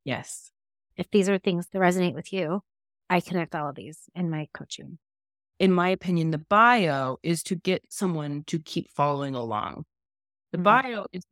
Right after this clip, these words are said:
Speaker 1: not to book a consult today.
Speaker 2: Okay. So this is, like, something that you would put, like, in your bio. That, is that what we're talking about?
Speaker 1: Right now, yes. I think bio is representative of, like, the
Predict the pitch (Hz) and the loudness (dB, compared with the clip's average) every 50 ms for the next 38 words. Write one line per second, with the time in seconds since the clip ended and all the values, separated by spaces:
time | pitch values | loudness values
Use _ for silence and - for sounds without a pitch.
0 | 180 170 165 160 - - _ _ _ _ _ - - 190 175 156 156 - 170 170 | -6 -4 -4 -4 -4 -6 _ _ _ _ _ -6 -2 -2 -2 0 0 0 -2 -2
1 | - - 151 - - - - 160 156 156 156 - 151 - - - - 135 139 135 | 0 -2 -6 -8 -8 -6 -4 -2 0 0 0 -2 -6 -10 -8 -8 -8 -8 -6 -6
2 | - - 71 - - 135 - _ _ _ _ _ _ _ _ _ _ _ _ _ | -8 -8 -8 -10 -12 -16 -20 _ _ _ _ _ _ _ _ _ _ _ _ _
3 | - 185 175 - 180 151 139 - _ - - _ - 269 262 262 311 294 330 294 | 0 0 0 2 0 -2 -4 -6 _ -20 -20 _ -4 -2 2 2 2 2 2 0
4 | 269 233 196 - 226 208 214 196 190 185 180 175 - - - 196 147 160 170 165 | 0 0 0 0 0 0 0 2 2 2 2 2 0 0 0 0 0 0 -2 -2
5 | - - 180 165 151 139 - 120 113 127 123 127 - - 190 180 175 - 226 202 | -2 -4 -4 -4 -4 -6 -6 -8 -8 -8 -10 -8 -4 0 0 0 2 2 0 0
6 | 196 214 214 214 214 - - 202 - - 190 175 175 170 180 - _ _ _ _ | 2 0 -2 -2 -2 -4 -6 -8 -6 -6 -6 -6 -4 -6 -6 -8 _ _ _ _
7 | _ _ _ _ _ _ _ _ - 202 202 - 180 190 190 202 208 196 185 165 | _ _ _ _ _ _ _ _ 2 2 4 4 4 4 6 6 6 4 4 0
8 | 156 156 131 107 - 135 - - - - 190 185 220 220 208 208 - _ _ _ | -2 -2 -2 -2 -4 -6 -8 -6 -4 -2 0 2 2 0 0 -2 -6 _ _ _
9 | _ - 190 220 247 277 285 285 262 214 - 185 185 175 190 180 165 175 170 165 | _ 2 4 6 8 8 8 6 6 4 4 2 2 2 2 2 2 2 0 0
10 | - 190 170 175 165 170 156 156 160 151 - - 156 147 - | 0 -2 -2 -2 -4 -4 -2 0 0 0 0 0 -2 -2 0